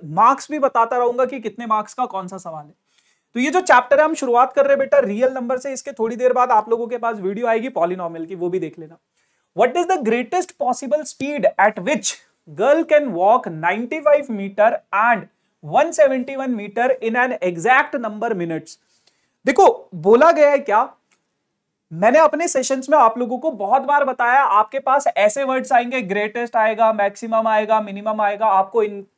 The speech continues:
इन, इन, इस उलझन में नहीं फंसना है। सबसे पहली चीज, आपको बस एक कॉन्सेप्ट पता होना चाहिए, जो भी दो नंबर मेरे पास दिए गए हैं, मुझे इससे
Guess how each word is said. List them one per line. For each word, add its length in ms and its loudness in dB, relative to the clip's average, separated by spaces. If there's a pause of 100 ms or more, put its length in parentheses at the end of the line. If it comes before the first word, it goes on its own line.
इन, 300 -2
इन, 140 -2
इस 260 -4
उलझन 400 -4
में 120 -6
नहीं 240 -6
फंसना 360 -10
है। 100 -20 (340)
सबसे 220 -8
पहली 260 -12
चीज, 160 -20 (920)
आपको 340 2
बस 200 0
एक 180 0
कॉन्सेप्ट 420 0
पता 260 0
होना 300 2
चाहिए, 400 -6 (480)
जो 240 0
भी 160 6
दो 280 0
नंबर 380 4
मेरे 200 6
पास 240 4
दिए 340 -4
गए 180 -2
हैं, 420 -2
मुझे 360 -4
इससे 500 -4